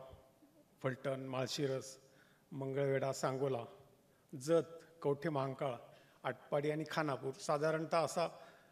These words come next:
ढोबळ मानदेश मानला जातो. गेल्या, अ, वर्षी अशी एक मागणी पण झाली की या सगळ्या जिल्ह्या, अ, तालुक्यांचा एक मानदेश नावाचा एक जिल्हा पण तयार करावा.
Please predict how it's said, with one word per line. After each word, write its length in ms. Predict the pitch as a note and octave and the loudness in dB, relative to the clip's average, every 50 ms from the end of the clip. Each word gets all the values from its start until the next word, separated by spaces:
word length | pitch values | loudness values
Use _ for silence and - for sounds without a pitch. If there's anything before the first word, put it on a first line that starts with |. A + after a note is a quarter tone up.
| - _ _ - E3+ | -20 _ _ -10 -2
ढोबळ 320 | C#3 D#3 D3+ D3 E3+ F3+ F#3 - - - - | 0 0 4 6 6 6 6 2 -4 -10 -4
मानदेश 480 | D#3+ D#3 D3 D3 D3+ D3 E3 D#3 - | -2 0 0 0 0 -2 -2 -4 -2
मानला 260 | E3+ D#3 D#3 D#3+ D#3+ D#3 | -2 0 0 2 2 2
जातो. 360 | C#3 C3+ B2+ - D3 D#3 - - - - - - _ - - - _ _ _ - D3 | 2 0 0 0 -8 -8 -10 -14 -20 -20 -20 -20 _ -20 -20 -20 _ _ _ -6 -4
गेल्या, 260 | D#3 E3 D#3+ E3 E3 E3 - - - - - - - - - - - | -2 0 2 4 2 2 0 -2 -10 -18 -20 -20 -20 -20 -20 -20 -10
अ, 220 | E3+ D#3 C#3 C3+ C3+ | -6 -2 0 0 2
वर्षी 520 | C#3 C#3+ C#3+ B2+ - - F#3 D#3+ C3+ C3 C3+ - - - - - - - | 2 2 2 2 0 -2 -2 -2 -2 -4 -8 -12 -14 -14 -14 -14 -8 -6
अशी 220 | C#3+ C3 - - D#3+ | -4 -4 -2 -2 -4
एक 140 | D3 - | -4 0
मागणी 280 | D#3 C#3+ C#3 D3 D3+ E3 | 0 0 0 2 0 -2
पण 200 | D3+ E3 D#3+ D#3+ | -2 -2 -2 0
झाली 220 | C#3 C#3 C#3 C#3 | 0 0 0 -2
की 300 | C#3 - D3+ D3 C#3+ C#3 C#3 - - - - - - - - - - - | -4 -4 -6 -8 -8 -8 -10 -14 -20 -20 -20 -20 -20 -20 -20 -20 -12 -4
या 100 | D#3 C#3 | -4 -4
सगळ्या 300 | C3+ - D3+ C#3 C#3+ C#3+ | -2 -2 0 2 2 2
जिल्ह्या, 580 | C#3+ - - - - E3 C#3+ C#3+ C#3 C3+ C#3 - - - - | 2 0 -6 -12 -12 -6 -6 -6 -4 -4 -6 -6 -8 -8 -8
अ, 260 | D3 C#3 C3+ C3+ C3 - - - - | -6 -6 -4 -6 -8 -10 -12 -6 2
तालुक्यांचा 500 | - C3 C3+ C3+ C3 C#3+ C#3+ C3+ B2+ D3+ | 4 4 4 4 0 -2 -4 -4 -2 -2
एक 100 | D3 C#3+ C#3+ - - - | -2 -2 -4 -10 -16 -12
मानदेश 560 | F3 D3 C#3+ C#3+ D3 D3+ C#3 E3 D#3 C#3+ - | -4 0 0 2 2 2 0 0 0 0 -4
नावाचा 360 | E3+ D3 D3 C#3+ C3 B2+ D3+ | -4 -2 -2 -2 -2 -2 -4
एक 100 | D3 D3 C#3 - - - D#3 B2+ | -4 -4 -6 -10 -16 -14 -4 -2
जिल्हा 260 | C#3 C3 C3 D3+ D3 | 0 2 4 2 2
पण 160 | C3+ D3 C#3+ C3+ | 2 0 -2 2
तयार 160 | C#3 C3 B2 | 2 2 2
करावा. 320 | A#2 - C3 A#2+ A#2+ A2+ | 2 -2 -2 -2 -2 -2